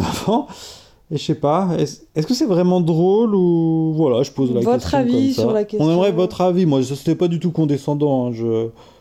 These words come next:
Speaker 1: Voilà, moi j'ai un avis que je vais pas forcément partager.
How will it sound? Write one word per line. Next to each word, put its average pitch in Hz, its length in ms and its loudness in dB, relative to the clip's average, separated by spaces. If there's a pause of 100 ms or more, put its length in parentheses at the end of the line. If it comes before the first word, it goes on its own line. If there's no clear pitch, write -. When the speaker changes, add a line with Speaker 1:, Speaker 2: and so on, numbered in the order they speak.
(320)
Speaker 1:
Voilà, 143 180 2
moi 110 140 2
j'ai 107 100 -2
un 110 140 -2
avis 110 240 0
que 127 100 -4
je 104 100 -4
vais 101 60 -4
pas 107 120 -6
forcément 104 420 -6
partager. 101 560 -6